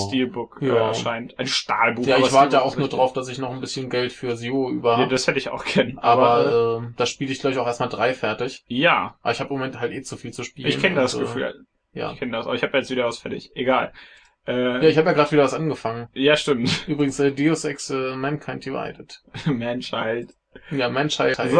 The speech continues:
Speaker 1: wir sind wieder beim Standard und zwar am, äh, wie viel, äh, drei-, zweiundzwanzigster April.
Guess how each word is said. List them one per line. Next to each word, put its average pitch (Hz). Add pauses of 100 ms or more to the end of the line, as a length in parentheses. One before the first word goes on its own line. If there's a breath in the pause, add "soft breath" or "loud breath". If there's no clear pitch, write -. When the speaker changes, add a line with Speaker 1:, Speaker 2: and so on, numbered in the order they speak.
(140)
Speaker 1:
wir 135
sind 170
wieder 190
beim 156
Standard 156
und 131
zwar 143
am, 143
äh, 135
wie 151
viel, 165
äh, 143
drei-, 143
zweiundzwanzigster 208
April. 165